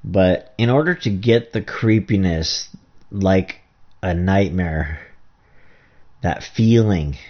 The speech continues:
not the, you know, total discomfort of a nightmare. A nightmare can be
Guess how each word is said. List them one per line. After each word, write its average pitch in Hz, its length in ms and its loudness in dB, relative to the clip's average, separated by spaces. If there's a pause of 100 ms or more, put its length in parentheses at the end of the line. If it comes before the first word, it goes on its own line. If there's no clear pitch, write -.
(1200)
not 160 300 2
the, 101 300 2
you 110 140 0
know, 90 360 0 (1040)
total 120 400 2
discomfort 80 760 -6
of 80 140 -8
a 69 60 -10
nightmare. 57 360 -12
A 78 80 -10
nightmare 90 340 -2
can 76 180 -6
be 71 280 -6